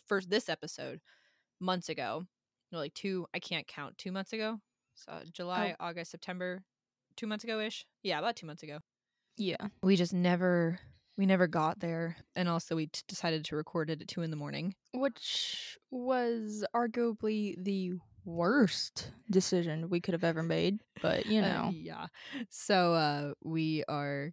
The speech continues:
Speaker 1: currently telling stories that we have researched, but I couldn't tell you anything about the research that I've done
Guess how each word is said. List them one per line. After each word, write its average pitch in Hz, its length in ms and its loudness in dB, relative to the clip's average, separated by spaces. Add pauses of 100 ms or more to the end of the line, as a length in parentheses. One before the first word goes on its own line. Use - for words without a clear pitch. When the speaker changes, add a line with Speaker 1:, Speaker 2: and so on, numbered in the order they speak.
Speaker 1:
currently 165 760 0
telling 165 380 0
stories 156 500 0
that - 140 -2
we 165 100 2
have 214 280 2
researched, 190 640 0
but 151 220 -2
I 156 360 -2
couldn't 160 460 -8
tell 151 240 -4
you 143 420 -8 (500)
anything 165 520 -4
about 151 240 -6
the 156 100 -6
research 151 420 -8
that 143 140 -6
I've 147 180 -10
done 147 300 -8